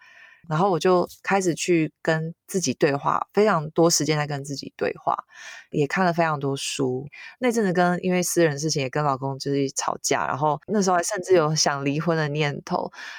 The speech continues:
就是我实在不知道我该怎么办，因为我以前是个很会想办法的人，然后也会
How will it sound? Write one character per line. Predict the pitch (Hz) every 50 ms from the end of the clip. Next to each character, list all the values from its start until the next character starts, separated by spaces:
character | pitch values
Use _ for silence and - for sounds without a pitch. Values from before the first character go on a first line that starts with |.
| - - _
就 | - 190
是 | 185 185 196 190
我 | 170 160
实 | 147 - 170
在 | 170 208 196
不 | - 190
知 | 185 196
道 | 180 180
我 | 160
该 | 143 160 156
怎 | 160 160 143
么 | 131 127
办， | - - 151 147 147
因 | 175
为 | 196
我 | 196 190 180
以 | 180
前 | 165 - - 151 143
是 | 143 170 180
个 | 160 160
很 | 135 131
会 | 143 156
想 | 156 147 143 127 123
办 | - 147 139 131
法 | 135 - - - -
的 | - -
人， | - - -
然 | 151 143
后 | 151 160
也 | 156 151 147
会 | 156 165 160 160